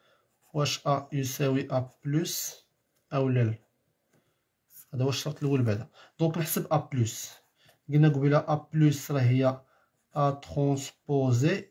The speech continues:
ايطوال، غنديرها نيشان. شنو هي ا transpose؟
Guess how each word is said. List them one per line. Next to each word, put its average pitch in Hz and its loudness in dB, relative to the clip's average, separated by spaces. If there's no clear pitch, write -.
ايطوال، 127 0
غنديرها 151 2
نيشان. 156 2
شنو - -2
هي 175 4
ا 170 0
transpose؟ 160 0